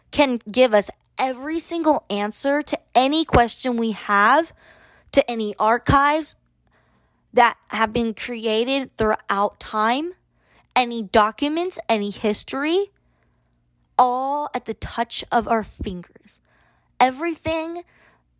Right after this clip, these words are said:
that humanity's ever learned from all the hundreds of thousands of years of civilization itself,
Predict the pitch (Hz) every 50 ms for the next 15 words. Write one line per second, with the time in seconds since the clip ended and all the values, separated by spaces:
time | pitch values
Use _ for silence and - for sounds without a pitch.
0 | _ _ _ _ _ _ _ _ - 214 233 220 214 - - 247 254 254 240 247
1 | 247 262 262 262 262 233 240 233 - - _ - 240 262 254 294 320 320 277 285
2 | 269 254 226 196 185 - - 196 190 196 - _ _ _ _ _ - 233 226 220
3 | 220 196 180 - - - 202 196 190 196 220 226 - - 190 - _ - 190 185
4 | 185 190 185 214 214 196 208 190 180 180 180 185 180 185 190 - - - 185 170
5 | 175 165 165 170 165 160 - 185 196 - - 214 - - 214 208 - - - -
6 | - 202 175 - - - - - -